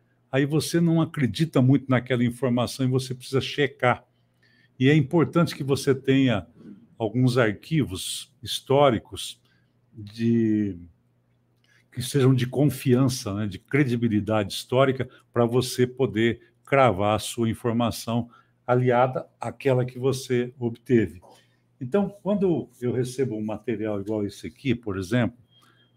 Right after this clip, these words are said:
isso é importante. É, tem muitas coisas, muitas informações nos sites, em blogs, em, em vídeos, né? E também em P D F, em livros, em bibliotecas.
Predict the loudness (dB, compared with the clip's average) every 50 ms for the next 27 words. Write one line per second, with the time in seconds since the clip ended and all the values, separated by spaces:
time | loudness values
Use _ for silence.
0 | _ _ -6 -6 -4 2 4 4 6 6 4 2 4 2 2 2 2 2 4 4
1 | 4 2 0 -6 -14 _ _ _ _ -18 -16 -10 -6 -2 0 2 0 0 0 0
2 | 0 2 2 2 4 4 4 4 2 0 -2 0 4 4 4 4 4 0 0 -2
3 | -8 -16 _ _ _ _ _ _ -6 -4 -4 -2 -2 -2 -2 -2 -2 -2 -2 0
4 | 0 -2 -4 -4 -6 -4 -4 -2 -2 -2 -4 -6 -6 -4 0 4 4 6 6 6
5 | 4 2 0 -4 -8 -12 -8 -6 -6 -6 -4 -2 0 2 2 2 2 0 -2 -4
6 | -8 -10 -12 -12 -12 -16 -18 _ _ _ _ _ _ _ _ _ _ -8 -6 -6
7 | -4 -4 -4 -4 -4 -4 -4 -6 -8 -8 -10 -12 -14 -18 -20 -20 _ _ _ -8
8 | 0 4 4 4 4 2 2 2 2 2 2 0 -4 -4 0 2 2 2 2 0
9 | -4 -10 _ _ _ _ _ _ _ _ _ _ -12 -10 -8 -8 -6 -2 -2 -2
10 | 0 0 0 0 2 2 2 0 0 -2 -6 -10 _ _ _ _ -2 0 0 4
11 | 4 4 6 6 6 6 6 6 4 4 2 -4 -6 -4 -2 -2 0 0 0 2
12 | 2 0 0 -2 -6 -6 -6 -8 -10 -12 _ _ _ _ _ _ -6 -4 -2 0
13 | 0 0 4 6 6 6 4 4 4 6 6 4 2 -4 -8 -8 -10 -20 _